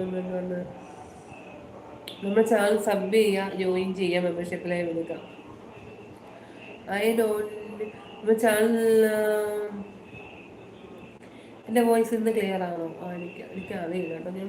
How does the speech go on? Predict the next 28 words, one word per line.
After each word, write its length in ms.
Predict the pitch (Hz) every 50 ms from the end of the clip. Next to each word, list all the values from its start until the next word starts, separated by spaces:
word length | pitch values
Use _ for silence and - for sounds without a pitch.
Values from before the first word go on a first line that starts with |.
| 202
തിരിച്ചിരുന്നതാണ്. 720 | 190 180 185 - 185 170 - - - - - - - - - - - - - - - - - -
നമ്മുടെ 200 | - - 214 220 214
ചാനൽ 220 | 233 214 208 214 233 233 233
സബ്സ്ക്രൈബ് 500 | 208 214 - - 214 208 202 202 196 226 240
ചെയ്യുക, 400 | 233 214 202 202 202 202 202 202 190
ജോയിൻ 340 | 190 190 190 190 190 202 202 196 208
ചെയ്യുക, 220 | 208 185 185 190 196 196
മെമ്പർഷിപ്പ് 440 | 190 180 180 180 180 190 180 185 190 185
ലൈവ് 160 | 190 190 185 180
എടുക്കുക. 260 | 175 170 175 175 165 - - - - - - - - - - - - - - - - - - - 214
യെസ്, 240 | 214 220 220 220 - - 208 208
യെസ്, 220 | 208 202 - 220 214 214 208
മെമ്പർഷിപ്പ് 420 | 208 202 214 220 220 233 233 233 233 220
ലൈവ് 140 | 226 220 214 202
എടുത്തോളൂ. 300 | 196 202 196 190 196 196 196
നമ്മുടെ 180 | 190 196 208 202 -
ചാനൽ 220 | 202 196 196 202 202 208
സബ്സ്ക്രൈബ് 460 | 202 202 - - 196 190 190 185 202 208
ചെയ്യുക, 420 | 208 196 190 196 208 - - - - - - - - - - -
അപ്പോഴത്തെ 240 | 196 202 202 196 208 208 208
നീല 140 | 202 196 202 196 202
ജോയിൻ 180 | 190 185 185 190
ബട്ടൺ 200 | 190 185 202 196 196
കാണും, 180 | 190 190 196 196
പ്രസ് 200 | 202 196 190 190 -
ചെയ്യുമ്പോൾ 180 | 196 190 190 196
നിങ്ങൾക്ക് 220 | 190 185 185 196 196
എല്ലാ 120 | 185 185